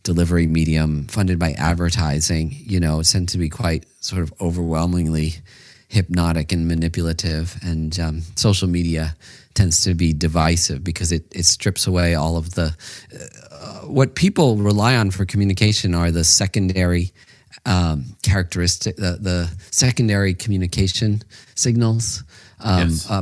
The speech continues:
Speaker 1: I think it's something like ninety percent of people, like, it's very, very critical to see them. And, and we look in your eyes, in your face, like, looking moment by moment, how you're reacting, that the nonverbal aspect of communication is actually the most important one,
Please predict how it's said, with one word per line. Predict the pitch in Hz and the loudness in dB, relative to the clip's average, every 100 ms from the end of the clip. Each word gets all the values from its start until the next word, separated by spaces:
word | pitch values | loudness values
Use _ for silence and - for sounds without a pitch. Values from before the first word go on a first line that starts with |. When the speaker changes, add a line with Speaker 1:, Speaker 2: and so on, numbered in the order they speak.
| 95 | 0
Speaker 1:
I | 117 | 2
think | 147 143 | 2 4
it's | 131 - | 2 2
something | 107 101 95 | 0 0 0
like | 82 | 0
ninety | 85 90 90 | 0 0 0
percent | 85 - 95 85 | -2 -2 0 0
of | |
people, | 92 90 101 101 | -2 0 0 2
like, | 87 78 | 0 0
it's | 82 | 0
very, | 92 92 107 107 | 2 6 8 8
very | 98 92 82 | 6 4 2
critical | - 85 85 85 85 - - - - | 0 -2 0 -2 -4 -10 -20 -20 -6
to | - | 0
see | 85 101 92 | 2 2 2
them. | 87 76 60 | 0 -2 -2
And, | 87 85 76 | 2 2 2
and | 87 90 | 2 4
we | |
look | 92 95 | 4 4
in | 95 | 4
your | 98 - | 2 2
eyes, | 85 87 85 | 0 0 0
in | 90 | -2
your | 85 | -2
face, | 95 90 - | 0 0 0
like, | 92 - | -4 0
looking | 127 127 107 | 2 2 2
moment | 107 104 98 | 4 2 0
by | 95 | 0
moment, | 90 101 98 | 0 -2 -2
how | - 98 | -2 0
you're | 98 | 0
reacting, | 92 85 82 90 113 | 0 -2 -2 -2 -2
that | 98 82 | -2 0
the | 95 | 0
nonverbal | 101 101 117 95 95 90 82 - - - - | 2 2 0 0 0 -2 -6 -12 -20 -12 -2
aspect | 87 - 92 - | -2 0 -2 -4
of | - _ _ | -10 _ _
communication | - 87 82 80 82 107 87 | -2 0 0 0 0 0 0
is | 78 | 0
actually | 78 - 92 | -2 -2 0
the | 85 | 0
most | 87 - | 0 -2
important | 82 95 - 120 | -4 -4 -4 -4
one, | 123 139 147 | -2 0 -2